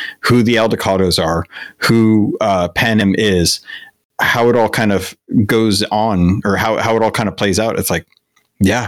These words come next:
they did a really good job writing it, and, and just kind of, again, testament, like last week,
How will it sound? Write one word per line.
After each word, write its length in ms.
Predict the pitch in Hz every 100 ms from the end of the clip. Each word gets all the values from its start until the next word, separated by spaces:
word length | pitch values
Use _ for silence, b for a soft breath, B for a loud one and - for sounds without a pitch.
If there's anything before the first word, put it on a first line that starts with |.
| - -
they 120 | 110
did 180 | 131 120
a 40 |
really 220 | 104 110
good 140 | 104 104
job 220 | 104 98
writing 260 | 101 95
it, 160 | 90 - _
and, 360 | 104 95 92 -
and 300 | 92 90 -
just 320 | 113 - -
kind 180 | - 117
of, 140 | 101 -
again, 360 | 104 113 113 95
testament, 480 | - 120 - 95 -
like 140 | 98
last 260 | 107 110 -
week, 240 | 92 -